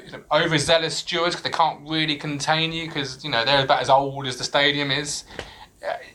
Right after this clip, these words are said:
I just hate that whole phrase. That whole phrase to me. You see people on Twitter, you know, it's like, no, it just means a proper old shithole. It just means it's horrible.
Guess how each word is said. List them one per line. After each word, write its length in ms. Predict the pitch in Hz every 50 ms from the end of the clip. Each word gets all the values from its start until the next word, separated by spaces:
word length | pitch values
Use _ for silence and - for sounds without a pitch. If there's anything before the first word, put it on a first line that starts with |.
| - - - -
I 80 | 196
just 180 | 185 220 214 -
hate 260 | - - 233 233 - -
that 100 | 208 -
whole 180 | - - - -
phrase. 500 | - - 120 110 - - - - - _ _ -
That 100 | - 98
whole 320 | - - - 110 117 117 113
phrase 300 | - - - - 208 202 -
to 120 | - -
me. 140 | 113 110 139
You 60 | 165
see 220 | 160 - - 262 214
people 180 | 220 208 190
on 100 | 190 190 185
Twitter, 460 | - - - 175 190 185 - - 214
you 60 | 196
know, 280 | 170 143 143 151 165 160 - - - - - - _ _ _ _
it's 160 | - - -
like, 160 | - - - 226
no, 120 | 208 208 196
it 60 | 208
just 160 | - 202 -
means 140 | 208 185 -
a 40 | -
proper 240 | - 175 175 - 175
old 100 | 160 156
shithole. 320 | - 214 208 - - 123
It 800 | - _ _ _ _ _ _ _ _ _ _ _ _ _ _ _
just 200 | - 208 - -
means 120 | 185 180
it's 80 | 180 -
horrible. 360 | 208 202 202 180 - - 120